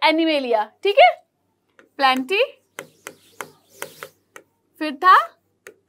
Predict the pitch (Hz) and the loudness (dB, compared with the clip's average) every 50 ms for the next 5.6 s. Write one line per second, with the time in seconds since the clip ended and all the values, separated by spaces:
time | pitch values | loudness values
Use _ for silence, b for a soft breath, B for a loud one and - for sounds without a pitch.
0 | - - _ _ _ _ - - 247 269 269 269 277 330 381 494 659 - _ _ | -20 -20 _ _ _ _ -6 -2 -2 -2 -2 -2 -4 -6 -6 -6 -8 -14 _ _
1 | _ _ - - 269 294 320 320 294 277 - 208 - - _ _ _ _ _ _ | _ _ -14 -8 -6 -4 -2 -2 -2 -4 -6 -8 -10 -14 _ _ _ _ _ _
2 | _ _ _ _ _ _ _ - - _ _ _ _ _ _ _ _ _ 453 453 | _ _ _ _ _ _ _ -20 -20 _ _ _ _ _ _ _ _ _ _ _
3 | 453 _ _ _ _ _ _ - - _ _ _ _ _ _ _ _ _ _ - | _ _ _ _ _ _ _ -20 -20 _ _ _ _ _ _ _ _ _ _ -20
4 | - _ _ _ _ _ _ _ _ _ _ _ _ _ _ _ _ _ _ _ | -20 _ _ _ _ _ _ _ _ _ _ _ _ _ _ _ _ _ _ _
5 | _ _ _ _ _ - 370 349 - 427 523 640 | _ _ _ _ _ -10 -10 -4 -2 0 0 0